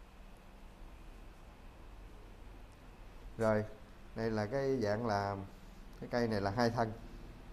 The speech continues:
Ha, đó, đó, cây là cây hai thân nè.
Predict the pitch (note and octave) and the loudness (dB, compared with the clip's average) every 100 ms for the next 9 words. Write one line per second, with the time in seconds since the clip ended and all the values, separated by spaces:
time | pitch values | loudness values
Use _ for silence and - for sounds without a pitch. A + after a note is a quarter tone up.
0 | - - - - - - - - - - | -12 -12 -12 -12 -10 -10 -10 -12 -12 -12
1 | - - - - - - A#2+ G2+ - - | -14 -12 -12 -12 -10 -2 0 0 -4 -8
2 | - G2+ A#2+ - A2 A#2+ A2+ G2+ F2+ G#2 | -6 -4 -4 -6 -4 0 2 2 2 0
3 | G#2 G2+ G#2 G2+ | 0 0 -2 -2